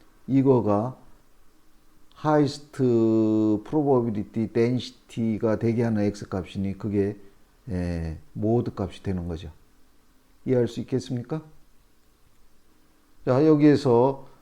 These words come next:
어, 아까 얘기했던 컨티뉴어스한 랜덤 베어리어블의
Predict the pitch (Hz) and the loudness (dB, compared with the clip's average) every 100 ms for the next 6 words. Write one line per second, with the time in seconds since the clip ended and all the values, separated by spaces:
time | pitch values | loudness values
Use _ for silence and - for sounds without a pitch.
0 | _ - 117 110 - 135 139 127 117 127 | _ -4 0 0 0 -2 2 4 4 4
1 | 127 127 113 - 131 147 - - - 185 | 2 2 2 0 -4 -4 -12 -14 -4 -4
2 | 175 170 165 147 131 131 127 127 135 127 | -4 -2 0 0 0 -2 2 2 2 2
3 | 120 117 110 101 107 98 101 110 127 147 | 2 2 2 2 2 2 2 2 2 -2
4 | 143 | -6